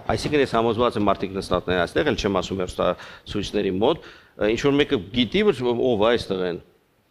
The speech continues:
Դուք երբ նայում եք, ասում եք, "Ով ես դու, հա, տղա ջան", հա, կա, բա, բայց ներսեսին բոլորը գիտեն, բնականաբար։ Իսկ հիմա պատկերացրեք, որ դուք ինչ-որ մի քաղաքում եք, ինչ-որ մի հատ երկրում, որ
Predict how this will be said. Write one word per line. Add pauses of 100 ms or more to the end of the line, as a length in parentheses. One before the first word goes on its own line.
(260)
Դուք
երբ
նայում
եք,
ասում
եք,
"Ով
ես
դու,
հա,
տղա
ջան",
հա,
կա,
բա,
բայց
ներսեսին
բոլորը
գիտեն,
բնականաբար։
Իսկ
հիմա
պատկերացրեք,
որ
դուք (300)
ինչ-որ
մի
քաղաքում
եք,
ինչ-որ
մի
հատ
երկրում,
որ